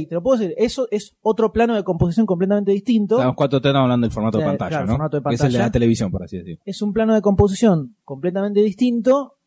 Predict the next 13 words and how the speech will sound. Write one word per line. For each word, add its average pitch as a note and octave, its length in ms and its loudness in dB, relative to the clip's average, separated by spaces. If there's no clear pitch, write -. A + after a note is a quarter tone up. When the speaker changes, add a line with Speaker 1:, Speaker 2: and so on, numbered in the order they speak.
Speaker 1:
y, G#3 380 0
eh, B2 540 -12
te E3 160 -4
cambia G3+ 400 2
cómo, D#3+ 600 -2
cómo D3 640 -6
acomodás C#3 420 -4
el D3+ 80 0
Speaker 2:
Sí, C#3+ 80 4
Speaker 1:
plano. F3 280 6
Speaker 2:
sí, - 80 -2
todo. C#3 80 2
Speaker 1:
Entonces, G#3+ 420 0